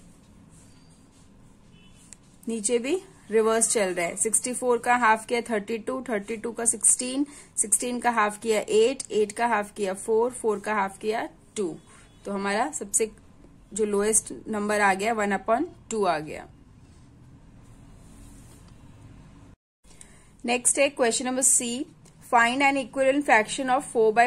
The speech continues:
five having numerator twelve। हमें equivalent fraction निकालना है जिसका numerator twelve हो। तो इसके लिए आप four by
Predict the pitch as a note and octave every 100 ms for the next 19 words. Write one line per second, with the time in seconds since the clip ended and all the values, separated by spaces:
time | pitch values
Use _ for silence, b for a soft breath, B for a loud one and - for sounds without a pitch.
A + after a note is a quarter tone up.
0 | B3+ B3 G#3+ A#3 - A#3+ G3+ F#3+ A3+ B3
1 | A3 G#3+ G#3 B3 C4 - G#3+ D#3+ E3+ -
2 | - A3 A#3 G#3 B3 B3 B3+ C4+ A3+ G3+
3 | - A#3+ A3+ A3 G3+ G3+ A3 A3+ B3+ C4+
4 | - A#3 G#3+ G#3 G#3 G3+ B3 D#4 B B
5 | B - - C4 A3+ A3 A#3 G3 C#3+ -
6 | - - - - - - A#3+ A#3+ - A#3
7 | - C4+ C4+ C4 C4 C#4 - A#3+ A3 G#3+
8 | B3